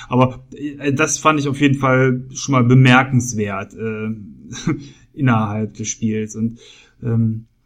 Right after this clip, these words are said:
ja, der, der nächste Knaller ist ja, wenn man dann zurückkommt, eben, man, man kehrt von der Insel zurück, man ist wieder in Saint-Denis und, ähm,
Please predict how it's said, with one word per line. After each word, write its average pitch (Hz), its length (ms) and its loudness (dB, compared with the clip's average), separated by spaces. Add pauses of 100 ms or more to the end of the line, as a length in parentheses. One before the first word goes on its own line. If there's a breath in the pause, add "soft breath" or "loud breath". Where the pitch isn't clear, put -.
(200)
ja, 117 380 2
der, 113 400 0
der 113 360 2
nächste 139 400 4
Knaller 143 360 -2
ist 131 180 -6
ja, 123 140 0
wenn 131 140 0
man 156 180 -2
dann 135 180 -4
zurückkommt, 156 840 -4
eben, 143 480 -4
man, 131 260 -4
man 123 280 2
kehrt 143 200 0
von 135 180 2
der 123 120 4
Insel 131 340 2
zurück, 127 440 0
man 120 140 0
ist 139 240 -4
wieder 135 200 0
in 117 100 0
Saint-Denis 127 880 2 (360 soft breath)
und, 127 380 0
ähm, 120 380 0